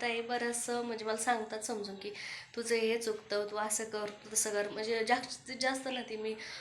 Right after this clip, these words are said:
अ, देवाची पूजा वगैरे केली असेल, त्या बाबतीत ते मला नक्कीच नेहमी सपोर्ट करतात, सपोर्ट करतात, काही ना काही कमेंट करून. तर असं भस्म लावत जा, हे करत जा, ते करत जा. तर नक्कीच करीन.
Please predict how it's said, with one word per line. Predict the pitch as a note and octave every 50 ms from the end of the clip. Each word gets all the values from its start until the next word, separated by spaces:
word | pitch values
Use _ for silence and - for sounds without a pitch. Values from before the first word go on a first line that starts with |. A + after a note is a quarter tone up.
| - - -
अ, | - G3 G3+ G3+ G3+ G3+ G3 -
देवाची | A#3 A#3 A3+ G#3+ G#3 G#3+
पूजा | G#3+ - A#3+ A#3 A3+ A3+
वगैरे | A3 G#3+ G#3+ G#3+ A3
केली | A3 A#3 A3 G#3+
असेल, | G#3 - G#3 G#3
त्या | G#3+ A3
बाबतीत | G#3+ A3 G#3+ G#3+ - A3 -
ते | A3+
मला | A3 A3 A3 A3+
नक्कीच | A#3 A#3 A3+ - - - B3 B3 B3 -
नेहमी | C4 C4 B3+ B3
सपोर्ट | B3 - C#4+ B3+ A#3+ A3
करतात, | A3 G#3+ A3 G#3+ - - G#3
सपोर्ट | G3+ - - - - A3 G#3+
करतात, | - - A3 - G3 F#3+ - -
काही | G#3+ G#3+ G#3
ना | G#3 G3
काही | F#3+ - G3+ G3+
कमेंट | G3+ - G#3+ G#3+ G3+ G3+ G3 - - -
करून. | G#3+ G#3 G3+ G3 A3 - - - - - - - - - - - -
तर | A3+ A3 A3 A3 A3 A3 A3 - - -
असं | G#3+ A3 - A3 A3
भस्म | A3 B3 A#3 - - A#3
लावत | A3 A3 G#3+ G#3 G3+ G3+ G3+ G3+
जा, | G#3+ G#3 G3+
हे | G3+ A3 A#3
करत | A3+ A3+ A#3 A3 G#3+ G#3+
जा, | G#3 G#3 G#3 G#3+
ते | G#3+ - G#3+
करत | G#3+ - A3 G#3+ G#3 G3+ G3+
जा. | G3+ G3+ G3+
तर | - - G#3+ G#3 G#3 G#3 G#3 G#3 G#3 G#3
नक्कीच | G#3+ G#3+ A3 - A#3 A#3+ A#3
करीन. | - A#3 A3 A3 A3